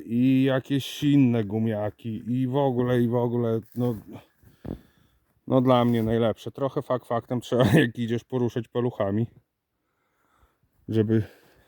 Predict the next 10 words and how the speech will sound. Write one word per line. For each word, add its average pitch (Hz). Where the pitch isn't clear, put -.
nie 123
zmarznąć, 117
ale, 269
ale 123
lepiej 135
w -
tych -
jak 147
w -
piankowych. 117